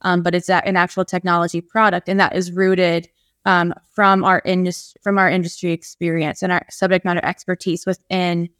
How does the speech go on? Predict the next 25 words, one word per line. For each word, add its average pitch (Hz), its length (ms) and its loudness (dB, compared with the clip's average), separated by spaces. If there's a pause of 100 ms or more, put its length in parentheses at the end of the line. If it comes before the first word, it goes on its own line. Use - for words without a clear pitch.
(300)
um, 170 320 2
shipment 170 600 -4
data 165 420 0
and 175 140 -2
dealing 165 240 2
with 165 140 -4
shipment 151 420 -4
data. 160 360 -4 (280)
So - 120 -4
I 190 40 6
would 190 140 4
say 180 180 2
it's, 170 200 -2
it's, - 240 -8 (120)
it's 185 180 -4
really 208 260 4
the 175 120 0
core 185 460 -2
focus 175 500 -2
for 185 260 2
the 170 120 0
D 165 180 -2
D 175 80 -2
C - 200 -4
F 170 160 -2